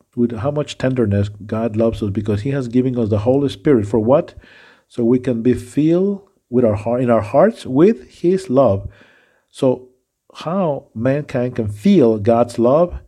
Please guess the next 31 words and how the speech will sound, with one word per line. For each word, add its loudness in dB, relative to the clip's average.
The -2
only -2
way 2
mentioned -8
in -6
the -4
Bible -6
is -4
by -2
means -6
of -2
the -2
Holy 0
Spirit 0
that 2
is -2
entering -2
into -4
the -2
heart 0
of -6
human -2
beings. -2
And -4
the 2
Holy 2
Spirit 0
is 0
the -2
one -2
that -2